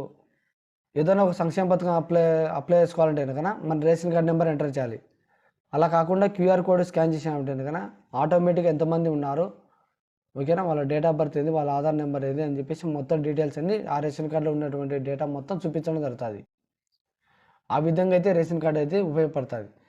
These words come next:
మన రేషన్ షాప్లో మన రేషన్ తీసుకోవాలంటే కంపల్సరీగా రేషన్,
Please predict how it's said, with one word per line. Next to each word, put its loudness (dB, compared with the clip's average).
మన 0
రేషన్ 0
షాప్లో 2
మన 0
రేషన్ 0
తీసుకోవాలంటే -4
కంపల్సరీగా -2
రేషన్, -2